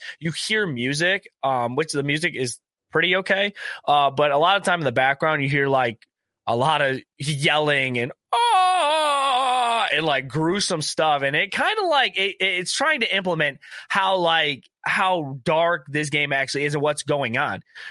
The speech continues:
Basically, you as Hiroki, you're losing your village that you grew up in and you lost your master and you have to avenge everything. And you're pretty much finding yourself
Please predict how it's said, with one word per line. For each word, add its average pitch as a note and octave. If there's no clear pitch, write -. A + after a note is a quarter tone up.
Basically, F3
you E3+
as E3
Hiroki, C#3+
you're D3
losing D3+
your C3
village C3+
that B2+
you C3+
grew C3+
up D3+
in B2
and A#2
you C3
lost D3+
your B2+
master C#3+
and A#2
you F3
have F3+
to C3+
avenge C#3
everything. C3
And B2
you're D3+
pretty F#3+
much D#3+
finding D#3
yourself B2+